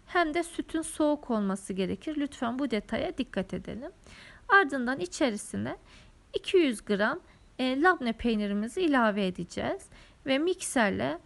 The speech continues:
hepsini homojen hale gelene kadar bir güzel karıştıracağız.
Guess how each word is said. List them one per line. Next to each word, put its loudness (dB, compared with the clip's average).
hepsini -2
homojen 0
hale 0
gelene 0
kadar -2
bir 2
güzel -2
karıştıracağız. -8